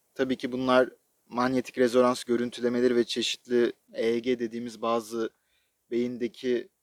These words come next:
nöron aktivitelerini ölçerek buluyorlar. Peri masallarında dinlerken çocukların iyi karakteri duyduğunda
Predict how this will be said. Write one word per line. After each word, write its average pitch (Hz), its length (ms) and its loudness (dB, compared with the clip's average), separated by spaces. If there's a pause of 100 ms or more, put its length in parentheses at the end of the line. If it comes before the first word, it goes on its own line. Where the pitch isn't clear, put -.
(120)
nöron 120 340 -4
aktivitelerini 120 720 -4
ölçerek 123 520 -2
buluyorlar. 117 400 -2 (480)
Peri 143 220 -2
masallarında 147 1080 2 (680)
dinlerken 170 720 0
çocukların 160 580 0
iyi 147 240 -8
karakteri 139 720 0
duyduğunda 143 760 -6